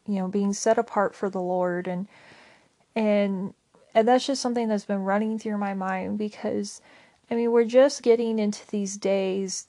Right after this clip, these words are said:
you know, in these days where we have to learn, you know, and we have to have this desire to be set apart.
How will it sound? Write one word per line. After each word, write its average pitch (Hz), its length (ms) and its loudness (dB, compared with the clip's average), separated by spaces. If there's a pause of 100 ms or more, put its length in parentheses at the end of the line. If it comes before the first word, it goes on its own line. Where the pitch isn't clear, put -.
(140)
you 214 180 -4
know, 208 220 0
in 202 100 0
these 208 220 -2
days 214 280 2
where 202 140 0
we 214 140 2
have 220 420 0
to 233 140 0
learn, 196 640 -2 (840)
you 208 160 -2
know, 202 240 2
and 202 80 2
we 208 80 4
have 240 380 4
to 254 80 -2
have 208 260 2
this 202 180 -2
desire 190 600 2
to 185 100 -8
be 196 160 -8
set 190 260 -2
apart. - 480 -6